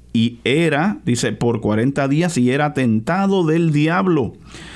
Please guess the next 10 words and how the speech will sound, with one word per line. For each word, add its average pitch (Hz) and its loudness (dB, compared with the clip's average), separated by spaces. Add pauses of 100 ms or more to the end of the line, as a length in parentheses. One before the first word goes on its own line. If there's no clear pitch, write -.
(260)
y 113 2
no 117 2
comió 120 0
cosa 131 -2
en 113 0
aquellos 101 0
días, 101 0
los 92 0
cuales 123 -2
pasados 131 -2